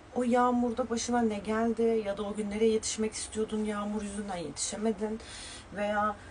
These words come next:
belki yağmur yağarken sevgilin seni terk etti. O kaydı yağmurdan nefret ediyorum şeklinde kafanda tutuyorsun. Ee, bunlar ciddi ciddi yalnız,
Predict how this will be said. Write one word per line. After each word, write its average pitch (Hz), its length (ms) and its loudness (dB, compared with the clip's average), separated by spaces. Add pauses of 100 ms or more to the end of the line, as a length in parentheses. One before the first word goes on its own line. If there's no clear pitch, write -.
(140)
belki 208 340 2
yağmur 208 380 -4
yağarken 190 480 -4
sevgilin 180 460 -8
seni 165 260 -8
terk 151 380 -8
etti. 156 280 -8
O 180 260 -4
kaydı 180 600 -6 (380)
yağmurdan 175 600 -4
nefret 175 340 -8
ediyorum 160 360 -2
şeklinde 165 580 -4 (120)
kafanda 165 560 -4
tutuyorsun. 170 680 -6 (600)
Ee, 156 340 -4
bunlar 185 380 -4
ciddi 180 360 -8
ciddi 175 280 -10
yalnız, 165 560 -2